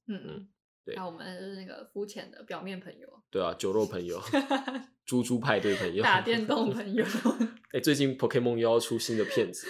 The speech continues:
Speaker 2: 你知道吗？
Speaker 1: <laughs> 哪一个？
Speaker 2: 它要，它要出一个什么，那个传说还是什么的，
Speaker 1: 哦。
Speaker 2: 就在七月的时候。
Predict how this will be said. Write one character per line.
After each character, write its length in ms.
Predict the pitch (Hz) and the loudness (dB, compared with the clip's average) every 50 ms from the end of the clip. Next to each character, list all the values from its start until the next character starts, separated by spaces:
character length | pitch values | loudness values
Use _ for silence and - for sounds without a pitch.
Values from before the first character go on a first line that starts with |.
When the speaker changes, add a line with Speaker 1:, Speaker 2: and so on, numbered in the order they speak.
| - - | -10 -8
Speaker 2:
你 80 | 101 - | -2 2
知 160 | - 262 - | 2 4 4
道 180 | - 104 95 - | 4 4 4 4
吗？ 260 | - - - - - _ _ | 0 -4 -6 -10 -16 _ _
Speaker 1:
<laughs> 60 | - | -4
哪 160 | - 117 117 | 0 2 2
一 100 | 110 110 | 2 2
个？ 60 | - - | -2 -8
Speaker 2:
它 80 | - | -16
要， 60 | - - | -18 -6
它 120 | - 147 151 | -2 0 2
要 120 | 143 139 | 2 2
出 220 | 135 - - 139 | 0 0 0 0
一 40 | 127 | 0
个 60 | 113 | 0
什 100 | 104 98 | -2 -4
么， 460 | 87 85 82 78 73 76 69 - - - | -6 -6 -8 -6 -8 -8 -10 -12 -10 -4
那 100 | 113 110 | -4 -2
个 240 | - 104 92 87 - | 0 0 -2 -2 -2
传 300 | - - - 98 92 95 | -4 -4 -2 -2 -4 -4
说 300 | 98 - - 110 107 101 | -6 -4 -2 -2 -2 -2
还 140 | 95 92 95 | -2 -4 -6
是 80 | - - | -6 -6
什 60 | - | -8
么 140 | - - - - | -12 -16 -20 -20
的， 60 | - - - | -20 -20 -12
Speaker 1:
哦。 200 | - 254 226 - - | -8 -8 -8 -4 -4
Speaker 2:
就 100 | 127 110 | -2 0
在 120 | 110 104 | 0 0
七 360 | 98 - - - - 104 98 | 0 0 0 0 -2 -4 -4
月 120 | 98 98 90 | -4 -4 -4
的 100 | - - | -4 -4
时 220 | - - - - | -4 -6 -6 -6
候。 280 | - - - - - | -10 -14 -16 -16 -18